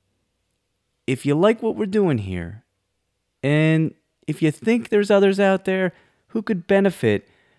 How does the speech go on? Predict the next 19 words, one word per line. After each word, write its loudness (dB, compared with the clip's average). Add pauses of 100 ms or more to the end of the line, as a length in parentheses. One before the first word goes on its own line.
from -4
having 4
a -2
few -4
laughs 0 (280)
and 0
also 0
hearing 4
about 2
how 0
to -2
recharge 0
their 2
educational -2
battery, 2
because -4
times 0
are -2
tough -4